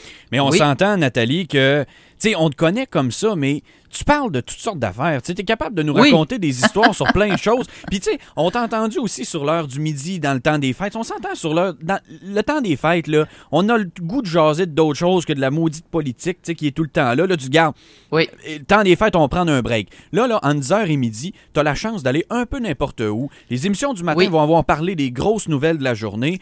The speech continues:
Speaker 1: Sur l'heure du
Speaker 2: Exactement.
Speaker 1: midi, on va revenir dans les affaires publiques.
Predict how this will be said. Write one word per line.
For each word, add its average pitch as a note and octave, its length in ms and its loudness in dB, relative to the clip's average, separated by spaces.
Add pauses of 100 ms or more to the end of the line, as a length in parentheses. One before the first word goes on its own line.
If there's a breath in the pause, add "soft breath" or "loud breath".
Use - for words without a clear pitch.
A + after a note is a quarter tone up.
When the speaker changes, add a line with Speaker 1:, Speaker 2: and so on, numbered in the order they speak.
(200)
Speaker 1:
Sur B2+ 240 0
l'heure F3+ 260 6
du D#3 120 -2
Speaker 2:
Exactement. C#3 340 2
Speaker 1:
midi, - 140 -4 (160 loud breath)
on A2+ 140 -2
va C#3+ 160 4
revenir F#3+ 420 2
dans E3 120 0
les C#3 160 0
affaires C#3+ 280 -2
publiques. C#3 320 -4